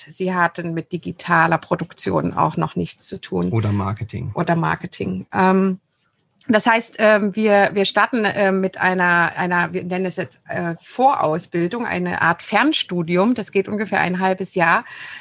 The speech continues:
Speaker 1: ähm, wo wir quasi das Thema digitale Welt, äh, erstmal näher bringen, um abzuklopfen, ob es wirklich etwas für, für die jeweilige Lady ist oder nicht. Ähm, und wenn sie merkt, dass das genau, äh,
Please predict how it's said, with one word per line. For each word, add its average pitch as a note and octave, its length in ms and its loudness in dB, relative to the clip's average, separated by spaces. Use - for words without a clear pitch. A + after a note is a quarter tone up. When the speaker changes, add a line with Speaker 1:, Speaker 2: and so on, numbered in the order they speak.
Speaker 1:
ähm, G3 320 0
wo G3 160 -2
wir G3 80 2
quasi G3 340 0
das F#3+ 220 -4
Thema F#3+ 460 0
digitale F#3+ 680 2
Welt, G#3+ 380 4
äh, - 200 -6
erstmal G3 400 2
näher G#3 240 4
bringen, A3 300 -2
um F#3+ 240 -2
abzuklopfen, - 720 0
ob F#3+ 160 0
es F#3+ 120 -6
wirklich G3+ 380 0
etwas G3 340 -2
für, G3 340 0
für - 160 -6
die F#3+ 280 -4
jeweilige F#3 560 -2
Lady F#3+ 340 4
ist B3 240 0
oder F#3+ 220 0
nicht. G#3 380 -2
Ähm, G3+ 200 0
und G3+ 220 -2
wenn F#3+ 200 0
sie G3 100 -2
merkt, F#3+ 340 2
dass G3+ 140 -2
das - 160 -8
genau, G3 480 2
äh, F#3+ 260 4